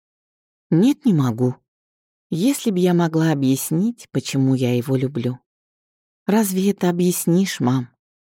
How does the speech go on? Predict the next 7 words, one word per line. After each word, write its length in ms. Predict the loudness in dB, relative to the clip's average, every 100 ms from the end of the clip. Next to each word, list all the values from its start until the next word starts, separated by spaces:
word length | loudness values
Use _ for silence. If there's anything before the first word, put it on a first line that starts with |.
| _ _ _ _ _
Да 160 | -6 -6
какая 560 | -2 -6 -4 -2 2 2
любовь? 640 | 2 0 0 0 -2 -14 _ _
О 120 | -4 -2
чем 280 | 0 0
ты 120 | 2 0
говоришь? 680 | 0 2 2 0 -2 -8